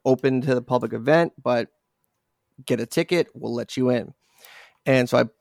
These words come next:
you know, I put on long pants, I put on, like, a, um,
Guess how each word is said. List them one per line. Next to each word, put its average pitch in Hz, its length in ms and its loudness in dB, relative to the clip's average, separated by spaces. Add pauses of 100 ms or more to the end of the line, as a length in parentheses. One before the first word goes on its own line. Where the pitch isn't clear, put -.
(160)
you 160 80 6
know, 123 100 2
I 123 80 0
put 143 180 0
on 127 160 4
long 123 180 0
pants, 190 540 2
I - 40 -2
put - 140 -6
on, 120 160 -2
like, 117 220 -12
a, 107 280 -14 (120)
um, 101 280 -14